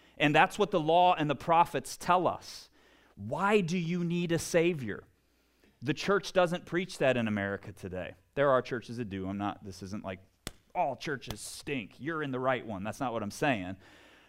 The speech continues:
But what I am saying is, if your church doesn't preach sin, you gotta get out. Because you've got to understand why Jesus came. It's not good enough to just, uh,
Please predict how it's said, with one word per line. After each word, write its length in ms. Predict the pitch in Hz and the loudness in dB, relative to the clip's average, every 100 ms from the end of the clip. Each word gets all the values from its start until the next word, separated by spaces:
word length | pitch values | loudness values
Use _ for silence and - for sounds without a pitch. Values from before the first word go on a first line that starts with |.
| _ | _
But 120 | 139 | 6
what 120 | 156 | 8
I 140 | 165 170 | 6 4
am 200 | 196 226 | 2 0
saying 420 | - 220 247 170 | 2 4 6 6
is, 200 | 139 127 | 6 4
if 200 | 143 - | -2 0
your 100 | 143 | -2
church 500 | 131 - 196 214 - 120 | -2 -2 2 2 0 -4
doesn't 460 | 139 165 156 170 - | 2 2 2 -6 -8
preach 520 | - 147 156 - - _ | -6 -4 -4 -6 -14 _
sin, 580 | - - 143 113 92 95 _ _ _ _ _ _ _ _ _ _ - | -14 -4 0 0 -2 -10 _ _ _ _ _ _ _ _ _ _ -10
you 140 | 131 | -6
gotta 320 | 117 147 143 | 0 2 2
get 180 | 120 131 | 2 2
out. 380 | 123 123 101 - _ _ _ _ _ _ _ _ _ _ _ 120 | 4 2 0 -6 _ _ _ _ _ _ _ _ _ _ _ -2
Because 380 | 139 - 131 | -2 0 -2
you've 220 | 143 117 98 | -4 -8 0
got 320 | 143 165 - | 4 4 2
to 160 | - - | -4 0
understand 920 | 147 147 143 - 139 131 127 113 92 | 0 0 -4 -4 0 2 2 -2 -4
why 400 | 107 120 131 127 | -2 4 4 4
Jesus 500 | 104 110 101 104 - | -2 -6 -6 -10 -12
came. 440 | - 110 92 87 - | -12 -8 -8 -8 -8
It's 180 | - - | -6 0
not 220 | 156 131 | 0 2
good 220 | 143 151 | 0 2
enough 240 | 147 143 | 2 2
to 100 | - | 0
just, 300 | 113 131 - - | -4 -4 -6 -2
uh, 140 | 135 | -2